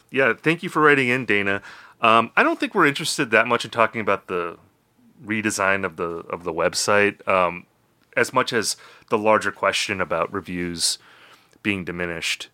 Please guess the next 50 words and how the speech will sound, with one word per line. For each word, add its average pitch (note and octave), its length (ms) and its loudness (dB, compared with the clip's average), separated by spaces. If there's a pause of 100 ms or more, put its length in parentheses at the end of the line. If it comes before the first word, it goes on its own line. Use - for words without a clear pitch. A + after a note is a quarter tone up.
(120)
And F#2+ 380 0 (200)
I, - 260 -4 (120)
I've C#3 120 0
seen A3 200 -2
other C3 180 2
people D3 280 -6
make C#3+ 160 0
this D3 140 -4
point, C3 460 -4 (160)
and A2+ 120 4
I, A#2+ 200 6
I B2+ 80 4
don't C#3 180 4
know B2 120 4
if A#2 80 -2
people A2+ 240 -4
are G2 60 0
reading G2+ 460 -2
into F#2+ 480 -6
the F2+ 360 -4 (920)
placement B2 420 0
of A2 120 -2
reviews A2 440 -2
on G#2+ 120 0
the F#2+ 100 -4
website A#2 560 2 (180)
too D#3 180 -6
much, D3+ 360 -2
but, G#2+ 260 0 (640)
you C#3 120 -8
know, A#2+ 160 2
th-, B2 280 -12
there C3 200 -2
does D3 200 4
seem C#3 140 -4
to A#2+ 80 -6
be A2+ 120 -4
the G#2 120 -4
suggestion C3+ 560 -2
that G2+ 180 0
reviews A2+ 400 -2
are A2 60 0
being F#2+ 240 -4
buried G2 400 -2
a F#2+ 60 -2
little F2+ 200 -4
bit E2+ 160 -4
on E2+ 120 -6
the E2+ 80 -10
site, F2 420 -4